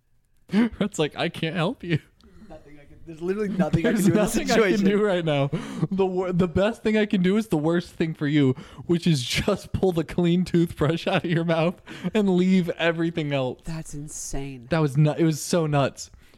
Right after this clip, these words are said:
Speaker 1: But that wa-, that was hardly an intrusive thought. He just didn't <laughs> think it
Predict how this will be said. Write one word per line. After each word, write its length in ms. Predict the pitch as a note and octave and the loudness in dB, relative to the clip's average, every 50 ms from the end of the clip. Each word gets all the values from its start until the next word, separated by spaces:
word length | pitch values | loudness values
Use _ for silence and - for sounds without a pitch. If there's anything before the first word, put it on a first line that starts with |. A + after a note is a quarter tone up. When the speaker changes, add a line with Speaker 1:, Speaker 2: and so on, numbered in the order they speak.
| _ | _
Speaker 1:
But 120 | - D#3+ F3 | -10 -4 -2
that 180 | A#3+ C4+ C4+ A3+ | 0 0 2 0
wa-, 120 | G#3 G3 F#3+ | 0 -2 0
that 120 | G3 A#3+ | -2 -2
was 100 | B3 G3 | -2 -2
hardly 360 | - - G#3+ A3 G#3 F#3+ E3 D#3+ | 0 0 0 2 2 2 2 2
an 80 | D3 | 0
intrusive 480 | D3 C3+ - - C#3 B2 - A#2+ G2 - | -2 -4 -4 -6 -6 -6 -6 -12 -14 -4
thought. 360 | - B2 A2+ G#2+ G2+ F#2 - | -2 0 2 2 0 -2 -6
He 140 | A2 A#2+ C#3+ | -8 -8 -4
just 180 | C3+ C#3 B2+ | -4 -4 -2
didn't 280 | - B2+ A#2+ A2 - - | -2 -2 -4 -4 -6 -6
<laughs> 40 | _ | _
think 360 | - B2 G#2 - B2 - - | -4 -2 -2 -2 -4 -2 -2
it 180 | D#3 - - | -4 -4 -6